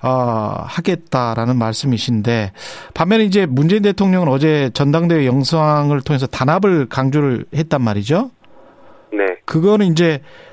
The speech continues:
Speaker 1: 당원들의 단합뿐만이 아니고 국민 전체의 단합도 중요하다라는 의미로도 해석될 수 있겠는데 어떻게 해석하셨어요? 대통령 메시지는?
Speaker 2: 네, 저도 비슷하게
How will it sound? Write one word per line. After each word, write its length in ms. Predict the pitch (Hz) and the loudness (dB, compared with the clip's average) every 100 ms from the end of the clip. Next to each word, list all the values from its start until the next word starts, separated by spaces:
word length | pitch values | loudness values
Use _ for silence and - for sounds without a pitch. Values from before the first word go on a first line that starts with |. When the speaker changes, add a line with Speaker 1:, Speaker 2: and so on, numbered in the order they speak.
| - | -16
Speaker 1:
당원들의 640 | - 127 160 214 220 220 190 | -6 0 2 4 4 2 2
단합뿐만이 680 | 127 143 151 190 190 180 | 0 0 0 2 2 2
아니고 420 | 135 117 131 143 127 | 2 2 0 0 0
국민 320 | 151 190 233 | 2 4 4
전체의 440 | 175 151 202 190 | 2 2 2 2
단합도 800 | 180 139 156 170 - - 180 160 - | 0 0 0 -2 -8 -2 0 0 -4
중요하다라는 2250 | - 151 180 170 151 190 180 127 101 98 - - - - - - - 135 165 180 165 135 107 - | -2 0 2 2 0 0 0 -2 -4 -8 -18 -20 -18 -16 -18 -10 -2 0 2 2 4 2 0 -2
의미로도 520 | 156 190 214 185 185 202 | 2 4 4 4 2 2
해석될 600 | 208 226 - - 143 147 | 2 -2 -6 -6 -2 -2
수 240 | - 240 | 0 0
있겠는데 800 | 147 120 _ - 214 196 139 147 | 0 -2 _ -2 2 2 2 2
어떻게 500 | 117 135 277 277 262 | 0 0 0 0 2
해석하셨어요? 840 | 185 170 165 - 143 131 - 143 240 | 2 0 -2 -2 -2 -2 0 -2 -2
대통령 460 | 160 147 151 139 | -2 0 2 2
메시지는? 480 | 113 - 113 120 190 - - - - - | 0 0 -2 0 0 -4 -14 -20 -20 -4
Speaker 2:
네, 180 | 160 180 | 2 2
저도 200 | 160 151 | 4 2
비슷하게 1000 | 175 143 - - 160 156 151 147 151 147 | 0 -6 -10 -2 0 2 0 -2 0 0